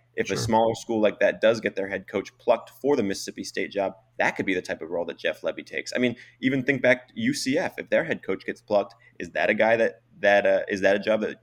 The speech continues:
Speaker 1: Jeff Lebby would like? Uh, it's just stuff to think about.
Speaker 2: Yeah, and, uh, while there would be people i-, in this fan base would be saying, "Hooray," celebrating the, the fact that Je-,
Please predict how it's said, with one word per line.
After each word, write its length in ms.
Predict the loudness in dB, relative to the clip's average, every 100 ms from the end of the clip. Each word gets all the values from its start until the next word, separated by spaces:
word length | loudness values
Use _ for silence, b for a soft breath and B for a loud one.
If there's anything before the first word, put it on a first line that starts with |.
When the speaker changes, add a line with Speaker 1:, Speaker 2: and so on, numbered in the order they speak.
| _
Speaker 1:
Jeff 220 | -6 -6 -2
Lebby 220 | -2 -2
would 120 | 0
like? 220 | 2 0 -6 _ _ _ -2
Uh, 100 | 0
it's 160 | -2 -6
just 280 | -12 -14 -8
stuff 180 | -8
to 80 | -8
think 180 | -10 -10
about. 260 | -10 -12 -16 _ _ _ _ _ _ b b b b
Speaker 2:
Yeah, 260 | -4 -4 -6 _
and, 320 | 0 0 0 -2
uh, 300 | 2 2 6
while 260 | 8 10
there 160 | 10 6
would 200 | 6 4
be 400 | 4 4 2 -2 -16 _
people 480 | 2 6 6 4 2
i-, 120 | -2 -2 _ -10 -10 -10 -14 -14 -16 -4
in 140 | -2
this 160 | 0 2
fan 300 | 6 8 8
base 240 | 8 6 4
would 140 | 0
be 120 | 0
saying, 640 | 0 2 2 0 -2 -2 -4
"Hooray," 520 | 0 2 4 4 2
celebrating 800 | 2 0 0 0 2 2 2 0
the, 120 | 0 -2
the 260 | -4 -6
fact 340 | -2 -2 -2 -6
that 120 | -4
Je-, 220 | -2